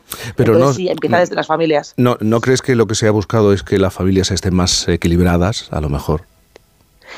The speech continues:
Speaker 2: Sí, esa es, es la parte positiva de la evolución de las familias. Lógicamente, los padres de hoy en día no son los padres de hace cuarenta años.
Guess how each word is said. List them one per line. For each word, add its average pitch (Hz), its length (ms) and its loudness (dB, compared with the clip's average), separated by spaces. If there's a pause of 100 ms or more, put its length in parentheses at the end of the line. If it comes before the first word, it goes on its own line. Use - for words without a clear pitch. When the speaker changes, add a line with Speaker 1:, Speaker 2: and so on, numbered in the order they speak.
Speaker 2:
Sí, 254 420 4
esa 226 260 2
es, - 160 0
es 220 140 -4
la 214 80 2
parte 214 220 -2
positiva 190 560 0
de 175 280 2
la 165 80 2
evolución 160 360 -2
de 160 60 2
las 151 120 0
familias. 170 480 -2 (120)
Lógicamente, 180 580 -2
los 185 160 0
padres 175 220 0
de 185 60 -4
hoy 180 60 -2
en 175 100 -8
día 185 240 0 (280)
no 185 160 -2
son 196 160 -2
los 180 140 -4
padres 170 220 0
de 165 60 -4
hace 156 320 -4 (140)
cuarenta 165 480 0
años. 180 360 -6